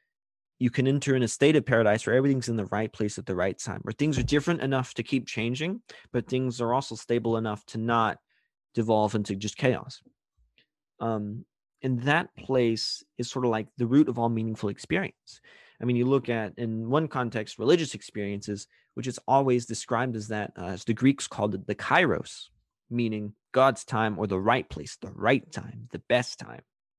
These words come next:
right? So that paradisical, uh, uh, religious experience that really is, I mean, shared with everyone all the time, right? I mean,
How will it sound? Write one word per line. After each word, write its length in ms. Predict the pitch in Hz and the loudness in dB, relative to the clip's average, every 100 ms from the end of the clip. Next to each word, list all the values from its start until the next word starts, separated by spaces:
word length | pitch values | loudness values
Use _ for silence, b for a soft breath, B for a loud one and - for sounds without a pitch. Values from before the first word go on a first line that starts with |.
| - | -10
right? 240 | 95 98 _ b b b | -8 -8 _ b b b
So 140 | - 123 | -6 -4
that 180 | 107 - | -4 -6
paradisical, 1040 | 139 110 107 101 104 104 - 95 104 104 | -6 -4 -2 -2 -4 -6 -10 -8 -4 -2
uh, 180 | 92 95 - _ _ _ _ _ _ _ - | -4 -6 -12 _ _ _ _ _ _ _ -8
uh, 300 | 92 95 92 - - _ _ - | -4 -2 -2 -6 -16 _ _ -10
religious 300 | 135 139 139 | 0 2 2
experience 400 | 127 - 123 117 | -2 -6 -2 0
that 140 | 117 120 | 0 4
really 280 | 170 202 131 | 6 6 6
is, 140 | 120 | 4
I 80 | 120 | 2
mean, 320 | 120 113 110 - | 2 0 -4 -10
shared 300 | - - 143 | -4 2 2
with 100 | 123 | 4
everyone 380 | 120 123 117 113 | 4 4 2 2
all 80 | 107 | 0
the 100 | 101 | 0
time, 400 | 160 151 87 104 | 4 4 4 2
right? 180 | 107 - _ _ | 0 -2 _ _
I 20 | 143 | -2
mean, 160 | 127 | -2